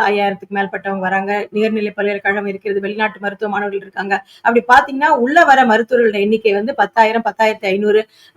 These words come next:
பதினோராயிரம் என்று அதிகரித்து கொண்டே போகிறது. ஆனால் வேலை வாய்ப்பு என்பது அரசுல இல்ல.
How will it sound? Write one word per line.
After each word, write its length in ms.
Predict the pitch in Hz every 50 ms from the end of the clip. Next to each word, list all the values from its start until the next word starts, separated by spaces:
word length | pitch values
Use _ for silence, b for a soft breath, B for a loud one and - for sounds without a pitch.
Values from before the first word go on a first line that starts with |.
| - -
பதினோராயிரம் 540 | 220 214 226 240 240 233 220 220 240 240 240
என்று 180 | 226 226 269
அதிகரித்து 380 | 240 226 269 311 302 - - 226
கொண்டே 200 | 208 190 214 208
போகிறது. 560 | - 196 180 175 175 170 175 175 190 185 190
ஆனால் 380 | - 202 196 190 190 190 196 185
வேலை 300 | 180 208 233 262 269 262
வாய்ப்பு 300 | 240 208 202 - 220 190
என்பது 220 | 185 180 214 226
அரசுல 420 | 220 175 208 - - 220 175 170
இல்ல. 420 | 202 185 160 165 160 165 160 -